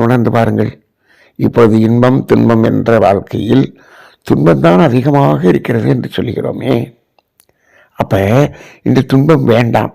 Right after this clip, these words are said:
மனிதன் என்ன, என்ன கேட்கிறான்? "உனக்கு என்ன வேண்டும்,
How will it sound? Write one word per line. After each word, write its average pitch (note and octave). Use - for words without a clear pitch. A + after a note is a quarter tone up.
மனிதன் B2+
என்ன, G#2
என்ன A2+
கேட்கிறான்? G#2
"உனக்கு A2+
என்ன A#2+
வேண்டும், A#2+